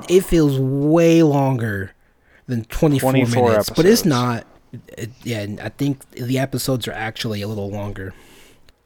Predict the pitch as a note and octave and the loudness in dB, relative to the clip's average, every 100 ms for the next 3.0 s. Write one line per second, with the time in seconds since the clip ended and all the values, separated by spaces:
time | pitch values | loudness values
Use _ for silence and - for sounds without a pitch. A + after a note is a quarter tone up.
0 | - A#2 C3 C#3+ C#3 A#2+ - A2 A2+ C#3+ | -16 -8 -4 -2 0 -2 -6 -8 -6 -4
1 | B2+ B2 B2+ B2 G#2+ - G#2+ G#2 G#2 G#2 | -2 -2 0 -2 -2 -6 -8 -6 -8 -10
2 | - G2 G2 G2 - G2 F#2 G2 G2 A2+ | -12 -10 -10 -10 -10 -10 -10 -10 -10 -10